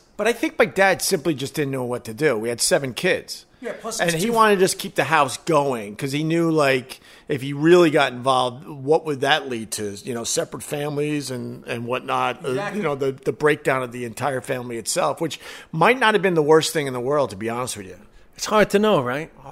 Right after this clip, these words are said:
Speaker 1: No idea.
Speaker 2: It's so hard to know 'cause, like, on one level, I admire the fact that they stayed together. And, and, and the, the good news is
Speaker 1: No, they, they got along with each other.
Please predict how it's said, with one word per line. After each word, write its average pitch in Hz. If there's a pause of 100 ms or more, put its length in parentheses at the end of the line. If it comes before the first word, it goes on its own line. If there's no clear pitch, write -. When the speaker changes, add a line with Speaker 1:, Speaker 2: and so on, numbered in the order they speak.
Speaker 1:
No 147
idea. 107
Speaker 2:
It's -
so 202
hard 175
to 170
know 165
'cause, 143
like, 139
on 160
one 180
level, 147
I 139
admire 147
the 127
fact 117
that -
they 110
stayed 113
together. 110
And, 185
and, 254
and 226
the, 214
the 175
good 285
news 160
is 131
Speaker 1:
No, 254
they, 208
they 196
got 311
along 170
with 131
each 113
other. 175